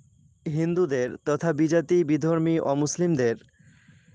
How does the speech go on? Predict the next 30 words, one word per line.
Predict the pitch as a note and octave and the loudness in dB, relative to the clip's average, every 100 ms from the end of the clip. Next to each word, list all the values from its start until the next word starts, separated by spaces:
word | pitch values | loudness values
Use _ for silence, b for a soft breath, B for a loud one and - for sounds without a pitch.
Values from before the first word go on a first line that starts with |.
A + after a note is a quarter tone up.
| b b b - - | b b b -20 -12
দেবী | B2 D3+ D#3 | -2 0 2
দেবতার | E3+ E3+ F3 F3+ F3 E3 | 2 2 0 0 0 0
পূজার | - D3+ D#3+ C#3 | -2 0 0 0
জন্য | E3+ E3+ D#3 | 0 0 0
যে | C#3+ | -2
সমস্ত | E3 D#3+ - | -2 -4 -4
জিনিস | E3 D#3 D#3 | -2 -2 -2
প্রয়োজন | - C#3+ C#3 D3+ | -2 0 0 0
হয় | C3+ A#2+ A2+ | -2 -4 -6
তা | C3+ | -6
বিক্রি | B2+ C3+ - D#3 | -6 -6 -6 -6
করা | D#3 D3 C#3+ | -4 -4 -4
যাবে | B2 A#2+ B2+ | -4 -4 -6
কি | C#3 | -6
যাবে | B2 A2+ G#2+ | -6 -4 -4
না, | A2 A2 | -4 -4
এ | |
বিষয়ে | C3+ - D#3+ D3+ | -6 -4 -4 -4
বিস্তারিত | C3 - D3 C#3 D3 | -6 -6 -4 -4 -4
দলিল | B2 C3 D3+ | -4 -4 -4
সহকারে | C#3+ C#3+ C3 B2+ B2+ | -4 -6 -6 -6 -4
জানালে | A#2+ A#2+ D#3 | -4 -4 -6
উপকৃত | D#3 C#3 C#3 A#2+ | -6 -8 -8 -6
হতাম। | G#2+ G2+ F#2 F2 _ B B B B B - | -6 -8 -10 -12 _ B B B B B -8
ভাই, | F3 | -4
আপনি | F3 E3+ | -4 -4
খুব | F3 E3+ | -6 -6
সুন্দর | - F3+ F3+ | -4 -4 -4
প্রশ্ন | D3+ - B2 | -6 -6 -4
করেছেন। | A#2 A#2 E3 | -4 -4 -6